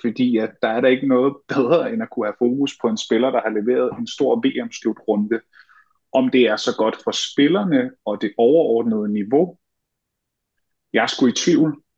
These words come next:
Altså, øh, jeg synes, det er lidt en, øh, en hjernevrider, men, men når jeg tænker over, hvor meget indflydelse det for eksempel har på, nu kan vi jo se, Gary Anderson leverer katastrofalt ved Premier League, og det er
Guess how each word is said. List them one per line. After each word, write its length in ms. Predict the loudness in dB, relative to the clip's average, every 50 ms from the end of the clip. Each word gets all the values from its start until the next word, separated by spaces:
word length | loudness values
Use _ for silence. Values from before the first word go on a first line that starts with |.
| _ _
Altså, 440 | -4 -4 -2 2 2 4 4 4 4
øh, 300 | 2 2 2 2 2 2
jeg 80 | 0 -2
synes, 220 | -2 -6 -6 -4
det 100 | 0 2
er 80 | 2 4
lidt 240 | 2 2 0 -2 -4
en, 200 | -6 -4 -4 -2
øh, 260 | 0 0 0 -2 -4 -10 -14 _ _ _ _ _ _ -4
en 180 | -2 0 0
hjernevrider, 920 | 2 2 2 4 2 2 0 -2 -2 -2 -2 0 2 2 0 0 0 -4 _ _ _ _ -2
men, 340 | 2 2 4 2 2 0 -4 _
men 200 | -2 -2 0 0
når 160 | 0 -2 -2
jeg 140 | -4 -6 -8 -4 -2
tænker 240 | -2 -2 0 0 2
over, 260 | 2 4 2 2 2
hvor 120 | 0 -2
meget 320 | -2 -2 -2 -2 -2 -2 -2 -2 -2
indflydelse 680 | -4 -4 -4 -4 0 0 0 0 0 -6 -8 -8 -6
det 100 | -6 -6 -6
for 80 | -6 -6
eksempel 340 | -6 -6 -6 -4 -4 -4 -4 -2 -2
har 220 | -2 -2 -2 -4 -8 -18 _ _ _ _ 0
på, 260 | 0 0 0 -2 _ _ _ _ _ _ _ _ _ _ _
nu 100 | -6 -2
kan 100 | -2 0
vi 60 | 0
jo 80 | 0 0
se, 180 | 0 0 0
Gary 280 | 2 2 2 2 2 2 0 2
Anderson 420 | 0 0 0 0 -4 -4 -2 -2
leverer 320 | -2 -2 0 0 0 0 -2 -2
katastrofalt 840 | -4 -4 -4 -4 -8 -6 -6 -6 -6 -2 -2 -2 0 0 -2 -4 -6
ved 80 | -10 -12 -4
Premier 280 | -2 0 0 2 0 0
League, 400 | 0 0 2 2 0 0 -2 -10 _ _ _ _
og 120 | -6 0 2
det 80 | 2
er 60 | 2